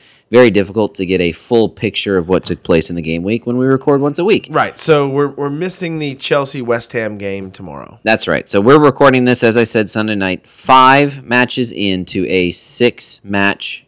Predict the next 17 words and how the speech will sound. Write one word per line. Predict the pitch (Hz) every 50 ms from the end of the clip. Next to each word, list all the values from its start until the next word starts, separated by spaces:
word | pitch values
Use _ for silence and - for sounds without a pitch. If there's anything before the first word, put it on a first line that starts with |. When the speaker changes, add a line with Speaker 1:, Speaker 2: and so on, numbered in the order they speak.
| - 82
Speaker 1:
game | 87 95 90 80 73 69
week, | 71 71 80 - - - -
game | 87 82 87 85
week | 90 92 85
Speaker 2:
Yes. | - -
Speaker 1:
thirty-three. | 90 85 87 101 104 - - 82 80 80
Chelsea | 78 - - 113 107 - - 123
and | 113 98
West | 92 98 101 - - -
Ham | 101 92 90 92 90 - _ _ _ _ _ _ -
will | 98 98
be | 85 95 92
playing | - - - 95 92 92 90 87 87 87 -
tomorrow | - - 110 101 101 98 95 92 85 78 80 78 80
as | 80 80 78 -
we | 76 78 76 76 73 67 _ _ _ _ _ _ _ _ _
discuss | - 87 - - - - 90 85 82 78 - - - -